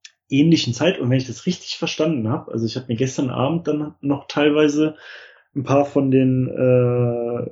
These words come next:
Making-of-Extra-Geschichten und so reingezogen. Aber da war ich schon so im Halbschlaf.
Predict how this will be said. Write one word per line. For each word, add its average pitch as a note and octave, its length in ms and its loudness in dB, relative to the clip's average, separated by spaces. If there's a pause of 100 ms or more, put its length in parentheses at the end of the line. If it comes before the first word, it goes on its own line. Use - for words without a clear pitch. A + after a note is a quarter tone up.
(120)
Making-of-Extra-Geschichten D3 1500 0
und D3 160 -4
so D3+ 420 2
reingezogen. D#3+ 880 2 (840)
Aber C#3 220 4
da C3 120 2
war C3+ 120 4
ich C3 80 -4
schon C3+ 180 0
so C3 100 2
im A#2 140 -2
Halbschlaf. D#3 580 -2